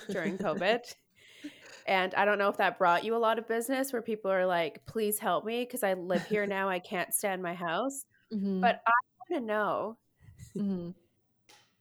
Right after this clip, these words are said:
Speaker 1: I can't make my
Speaker 2: <laughs>
Speaker 1: house look good. And I
Speaker 2: <laughs>
Speaker 1: always think in my head, it's go-, I'm like, "This is it. These are the pieces. That's gonna be amazing." And I think I'm, like, the coolest designer.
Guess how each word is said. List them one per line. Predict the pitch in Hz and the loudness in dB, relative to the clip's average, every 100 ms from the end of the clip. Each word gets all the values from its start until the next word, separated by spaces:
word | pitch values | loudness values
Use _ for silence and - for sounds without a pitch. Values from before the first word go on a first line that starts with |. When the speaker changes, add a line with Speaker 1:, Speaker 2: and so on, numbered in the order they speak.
| _ _ _ _ _ _ _ _ _ _ - | _ _ _ _ _ _ _ _ _ _ 0
Speaker 1:
I | 294 427 | 4 4
can't | - 539 - | 4 2 4
make | 269 285 311 | 4 2 4
my | 277 | 4
Speaker 2:
<laughs> | |
Speaker 1:
house | 269 254 262 208 | 6 4 4 4
look | 190 - - | 2 2 -2
good. | 160 - - - _ _ _ _ _ _ | -2 -2 -10 -20 _ _ _ _ _ _
And | 262 277 | 6 6
I | 277 | 8
Speaker 2:
<laughs> | |
Speaker 1:
always | 269 302 403 466 - - | 8 8 8 6 2 0
think | 277 277 | 0 2
in | 262 254 | -2 0
my | 254 | -2
head, | 247 233 220 | 0 0 2
it's | 226 220 | 0 0
go-, | 233 | 2
I'm | 220 220 | 2 2
like, | 190 202 | 0 0
"This | 214 220 | 0 0
is | 196 | 0
it. | 165 113 - 208 - | 0 0 -4 -10 -2
These | 226 247 | 0 0
are | |
the | 269 | 0
pieces. | 240 240 226 - 214 214 | -2 -4 -2 0 2 4
That's | 202 202 | 2 2
gonna | 262 233 | -4 -2
be | 226 | -2
amazing." | 208 185 180 185 | 0 0 -2 -2
And | 175 | -4
I | 175 | -4
think | 202 190 | -4 -2
I'm, | 202 | 0
like, | 208 202 | 0 -4
the | 185 | -6
coolest | - 185 180 180 | -8 -8 -8 -8
designer. | 190 175 165 170 | -4 -2 -2 -2